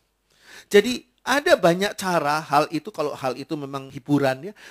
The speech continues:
tapi ada banyak cara hal untuk menipu. Saya amati juga kalau zaman dulu saudara beli parfum, saudara beli parfum jangan beli yang di tempat isi ulang ya parfumnya ya. Parfum isi ulang, jangan. Parfum yang benar nih, yang serius.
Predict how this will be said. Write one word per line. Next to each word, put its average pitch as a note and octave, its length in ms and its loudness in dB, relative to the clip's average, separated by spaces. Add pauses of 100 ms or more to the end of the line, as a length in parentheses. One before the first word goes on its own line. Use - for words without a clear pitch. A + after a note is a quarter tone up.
(100)
tapi B3+ 160 -6
ada G#3+ 240 0
banyak D#4 400 -2
cara D#3 560 -2
hal F#3+ 400 2
untuk A3+ 400 -4
menipu. A#3 480 -16 (1300)
Saya B3+ 420 -2
amati B3 320 -4
juga F3+ 480 0
kalau G3+ 320 0
zaman E3 400 -2
dulu G3 320 0
saudara E3+ 320 -2
beli D3 240 -6
parfum, E3 480 4 (160)
saudara D3 240 -2
beli C3 160 -8
parfum C#3+ 320 -4
jangan C#3 480 -10
beli C#3 400 -4
yang D3 160 -4
di C#3 160 -10
tempat D#3 240 -2
isi E3 240 -4
ulang F3 320 2
ya C#3 80 -4
parfumnya D3 480 -6
ya. C3+ 160 -8 (480)
Parfum C#3+ 320 -8
isi D3 160 -8
ulang, C#3 320 -6
jangan. B2+ 320 -16
Parfum E3 320 -2
yang E3 160 -6
benar D3 320 -2
nih, C#3 180 -14
yang C#3 80 -14
serius. C3 460 -8